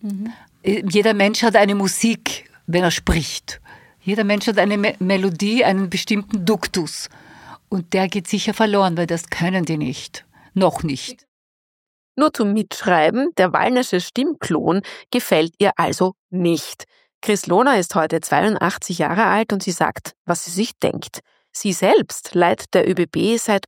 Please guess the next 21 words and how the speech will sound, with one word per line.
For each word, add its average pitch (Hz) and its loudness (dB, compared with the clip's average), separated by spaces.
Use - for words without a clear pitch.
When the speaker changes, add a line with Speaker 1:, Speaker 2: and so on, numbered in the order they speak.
Speaker 2:
unglaublichen 233 2
sechsundvierzig 220 -2
Jahren 175 2
Stimme 185 0
und 202 -4
Timbre 160 2
für 277 0
sämtliche 190 0
Zugansagen. - -4
Auch - -2
die 226 -2
wurde 269 6
vor 190 0
fünf 226 -2
Jahren 170 2
automatisiert 170 0
und 220 0
so 240 4
musste 233 2
Chris - -2
Lohner 196 2